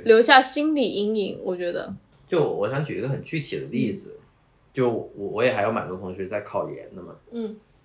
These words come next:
Speaker 2: 就我之前，就我，我自己是一个，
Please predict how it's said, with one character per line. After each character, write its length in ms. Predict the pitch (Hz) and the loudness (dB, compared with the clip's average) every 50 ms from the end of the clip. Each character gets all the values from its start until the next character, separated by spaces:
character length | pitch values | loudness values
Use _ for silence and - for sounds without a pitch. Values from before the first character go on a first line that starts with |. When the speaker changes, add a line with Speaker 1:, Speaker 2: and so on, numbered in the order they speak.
| _ _ _ _ _ | _ _ _ _ _
Speaker 2:
就 160 | - - 196 151 | -6 -2 -2 0
我 140 | 110 98 | 0 0
之 160 | 95 - 131 127 | 0 -2 -4 -4
前， 500 | 135 127 113 110 107 107 110 110 113 113 - - _ _ _ _ _ _ _ _ _ _ _ - - - - - _ _ _ | -2 -2 -2 -2 -2 -2 -4 -6 -6 -8 -12 -20 _ _ _ _ _ _ _ _ _ _ _ -18 -18 -18 -18 -20 _ _ _
就 140 | - 190 175 | 4 6 6
我， 220 | 120 98 - - - | 6 4 2 -2 -4
我 120 | - 110 104 | -4 -4 -2
自 140 | - 160 | 0 0
己 100 | 160 117 | 0 0
是 140 | 104 - 131 | 0 0 -2
一 100 | 117 107 | -2 0
个， 480 | 107 113 110 107 104 98 95 90 - | 2 2 2 4 4 2 2 0 -2